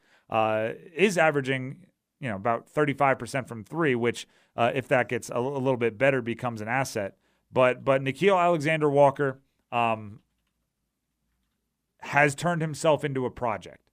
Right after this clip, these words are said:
I'm not gonna n-, even throw around the B word, right? The B U S T word,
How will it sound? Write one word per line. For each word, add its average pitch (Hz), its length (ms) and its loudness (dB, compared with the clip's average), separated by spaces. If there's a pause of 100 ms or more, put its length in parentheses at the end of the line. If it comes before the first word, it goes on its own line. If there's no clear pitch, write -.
(280)
I'm 123 80 -10
not 143 200 2
gonna 160 340 2
n-, 151 340 -10
even 139 320 -2
throw 160 300 4
around 156 340 2
the 151 60 2
B 156 280 2
word, 139 380 4
right? 135 220 4
The 143 80 0
B 135 200 -2
U 151 220 2
S 143 180 4
T 160 240 -2
word, 117 320 4